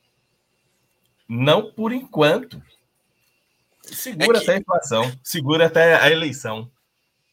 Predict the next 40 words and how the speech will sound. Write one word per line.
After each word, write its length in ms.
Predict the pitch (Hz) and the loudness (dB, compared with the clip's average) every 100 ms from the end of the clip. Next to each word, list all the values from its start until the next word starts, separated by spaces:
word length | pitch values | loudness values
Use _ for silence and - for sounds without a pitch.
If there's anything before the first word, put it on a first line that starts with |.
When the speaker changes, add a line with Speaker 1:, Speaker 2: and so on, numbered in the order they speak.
| _ _ _ _ - - | _ _ _ _ -20 -10
Speaker 2:
É 60 | - | -6
que, 60 | 120 | 0
tá 140 | 202 | 0
Speaker 1:
Segura 260 | - 135 135 | 0 -4 -8
Speaker 2:
assim, 100 | 113 | -14
Speaker 1:
até 80 | - | -12
Speaker 2:
o... 100 | 175 | -4
o, 100 | 139 | -2
acho 180 | 175 | -2
que 60 | - | -4
o 60 | 226 | -6
ponto, 360 | 196 277 - 190 | -2 -2 -2 -4
é, 560 | - 156 151 160 151 107 | 0 2 2 0 -2 -4
assim, 160 | 139 147 | 0 2
a 100 | 143 | 2
discussão, 520 | - - - 233 220 - - - | -2 0 2 2 0 -8 -20 -12
a 120 | - - | -2 -2
discussão 340 | - 196 220 | -2 0 2
no, 140 | 254 262 165 170 | 2 0 0 -2
no, 220 | 156 143 | -2 -4
no, 220 | 123 107 - | -6 -12 -6
eu 160 | 123 | -4
tenho 140 | 120 170 | 0 2
uma, 280 | 185 151 | 2 2
um 120 | 123 131 | 0 -4
grupo 380 | 127 - - 127 | -6 -10 -14 -8
que 120 | 127 | -6
a 40 | |
gente 220 | 117 123 | -4 -4
faz 320 | - 117 120 113 | 2 2 2 0
antes 320 | 123 156 - | 0 0 -2
aqui, 200 | - 127 | -4 -10
né, 180 | 151 110 | -6 -8
eu 80 | |
chamo, 300 | 104 - 104 _ - - - | -8 -14 -14 _ -20 -18 -8
é 60 | |
o 80 | 107 | -8
Close 320 | - 123 120 | -6 -10 -8
Friends 280 | - 113 120 | -4 -4 -4
ali. 240 | 110 113 | -6 -10